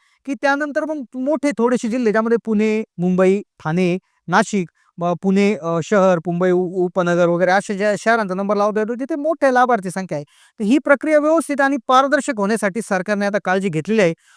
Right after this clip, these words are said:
तुम्ही तुमच्या जिल्ह्याच्या महिला बालविकास विभागामध्ये जर काही प्रॉब्लेम आला तर संपर्क करू शकता. आता मग कधीपासून ही प्रक्रिया सुरू होणार आहे? पहा, जवळपास सरकारने तीन हजार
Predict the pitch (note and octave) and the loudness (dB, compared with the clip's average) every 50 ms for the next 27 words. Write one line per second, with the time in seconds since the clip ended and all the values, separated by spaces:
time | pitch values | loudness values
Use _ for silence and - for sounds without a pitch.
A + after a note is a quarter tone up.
0 | _ _ - C4 B3+ C#4 A3+ B3 C#4+ C#4+ A#3+ D4 C#4+ B3 A3+ C#4+ D4 C#4+ C4+ A#3 | _ _ -4 -2 0 0 0 0 0 2 4 4 4 4 4 2 2 2 2 2
1 | B3 A#3+ A#3 B3 C4 C4+ C4 B3+ G#3 A3+ A#3 A#3+ A#3+ A#3+ B3 A#3+ G#3+ - B3+ B3 | 2 0 2 2 4 4 4 4 4 2 2 2 2 0 0 -2 -2 0 0 0
2 | A#3+ A3 G#3 G#3 A3 A3 G3 G3 F3 F3+ F#3+ F#3 A3 G#3+ - F3 F3+ F#3+ F#3+ G#3 | 0 2 0 0 0 0 -2 -2 -2 -2 -2 -2 -2 -2 0 0 0 0 0 0
3 | G#3 G#3 G3+ G3+ G3+ G3+ F#3+ - F3 D#3+ C#3+ F#3 F3+ E3 F3 - - B3 C#4 A3+ | 0 0 0 0 0 -2 -4 -4 -4 -4 -2 -2 -2 -4 -2 0 2 2 4 2
4 | - G#3+ - - A#3 A#3 - _ _ _ _ _ A3 A#3 A3+ C#4 C4+ C#4+ B3+ - | 2 0 0 -2 -4 -4 -6 _ _ _ _ _ 0 2 2 2 2 0 -2 0
5 | - D4+ D#4 F4 E4 C#4 D#4+ - - D4+ C4+ B3+ A#3 - B3+ A#3 - C4+ C#4+ C#4 | 2 2 2 2 2 0 0 0 0 0 0 0 0 0 -2 -2 -2 -2 -2 -2
6 | A#3+ - C#4 C4+ C#4+ C#4 B3+ A#3+ B3 A#3+ A3 G3 - B3 A#3+ B3 C#4 C4+ _ _ | -2 -2 -2 -2 0 0 0 0 0 0 0 0 2 2 2 2 0 -2 _ _
7 | _ _ _ _ _ - E3 C#3+ D3+ G#3+ C4+ D4 D#4+ D#4+ - D#4+ E4 D#4 - - | _ _ _ _ _ -12 -10 -2 0 2 2 2 2 2 2 2 2 2 0 -4
8 | - G#3 - - A#3+ B3 A3+ C#4+ C#4+ C4 A#3 G3+ A#3 B3+ - _ _ _ _ _ | -12 -4 0 0 0 2 2 0 0 0 0 0 -2 -4 -6 _ _ _ _ _
9 | _ _ C#4+ D#4 E4 D#4 C#4 B3+ D4 D4 | _ _ -2 0 2 2 2 2 2 2